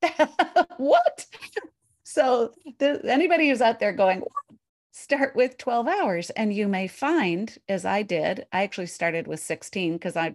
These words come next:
didn't care for breakfast so much, and I thought it was easy to drink black co-, black coffee and plain water.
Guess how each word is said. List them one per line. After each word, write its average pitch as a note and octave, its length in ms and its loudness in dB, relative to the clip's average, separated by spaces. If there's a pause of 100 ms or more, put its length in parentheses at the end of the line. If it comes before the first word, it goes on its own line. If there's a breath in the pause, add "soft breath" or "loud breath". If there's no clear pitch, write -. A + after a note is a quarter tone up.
didn't D#3 220 -8
care D#3 160 -4
for D3+ 140 -10
breakfast D#3 400 -8
so D3+ 120 -4
much, E3 280 -4
and D#3+ 140 -6
I E3 100 -6
thought F3+ 200 -4
it F#3 60 -4
was F#3 160 -6
easy F3 420 -4
to - 140 -12
drink C#3+ 300 -4
black - 240 -4
co-, C3+ 160 -8 (100)
black D#3+ 220 -6
coffee - 360 -10
and C3+ 200 -10
plain D3+ 260 -10
water. - 320 -8